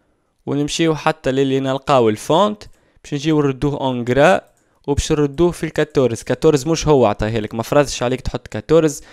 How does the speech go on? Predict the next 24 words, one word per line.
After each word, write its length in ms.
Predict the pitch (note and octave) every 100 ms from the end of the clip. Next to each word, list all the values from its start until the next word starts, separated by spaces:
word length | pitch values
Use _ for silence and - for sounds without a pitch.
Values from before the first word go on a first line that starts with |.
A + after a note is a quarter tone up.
| - _ -
ما 260 | C#3+ D3
انا 240 | D3+ C#3 C3+
هكاكا 400 | - C3 B2 G#2+ -
بلوز 200 | A#2+ A2+
او 60 |
موان 200 | A#2 A#2
نحس 280 | G#2 A2 -
كاتورز، 640 | - G#2+ B2 A2 G2+ G#2+ G2+
آه، 500 | G2 F#2+ G2 F#2+ G2+ _ _ _
كبيرة 340 | - A#2 A#2+ G#2
شوية 380 | - A#2+ G#2+ G2
وظاهرة. 580 | G2 D3 F3+ F#3+ F#3+ G#3+ - - _
دونك 200 | C3+ C#3+
ديفيزيبيليتي 1000 | C#3 F3+ F3+ E3 F3 F3+ F3+ F3 - D3+ - - -
بار 280 | D3 A#2+ G#2+
سيت، 540 | - - E3+ G3 - - - - _ _
ميثود 420 | C#3+ C#3 E3+ E3+
دو 120 | C#3+
هورني. 480 | D#3+ D#3 C#3 A#2 G#2 -
دونك 400 | A2+ A2+ A2 -
هذايا 460 | A#2 A2 B2 A2 G2 _ _
التيتر 500 | A2 - B2+ - G2+
متاع 380 | G2 - G#2 G2
الدوفوار. 1500 | G2+ G2+ G2+ G2+ G2+ G2+ - _ _ - A2 G2+ A#2+ D3 F#3+